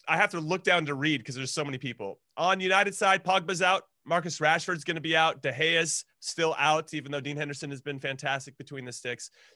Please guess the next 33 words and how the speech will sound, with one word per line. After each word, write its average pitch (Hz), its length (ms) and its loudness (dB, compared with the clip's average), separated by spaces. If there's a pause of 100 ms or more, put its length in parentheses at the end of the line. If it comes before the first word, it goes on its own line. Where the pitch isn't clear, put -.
(100)
Uh, 139 220 2
potentially 185 720 0
Edinson 175 320 -4
Cavani 160 400 0
and 151 80 -4
Luke 156 140 -4
Shaw 147 220 0
are 151 100 0
gonna 156 160 -6
be 151 120 -2
out 147 140 2
as 120 100 -8
well. 139 320 -2 (460)
And 151 160 -2
then 170 160 2
for, 175 300 0
for 170 220 -4
A 185 120 0
C 185 160 -6
Milan, 175 360 2
they 165 100 -2
got 160 180 2
Zlatan's 175 680 0
gonna 170 140 -4
be 165 140 -2
out, 175 200 4
unfortunately. 160 800 -8 (300)
Theo 165 220 0
Hernandez, 160 880 0
Ante 131 340 -4
Rebic, 160 640 -2
uh, 117 320 -2
Çalhanoğlu, 156 840 -4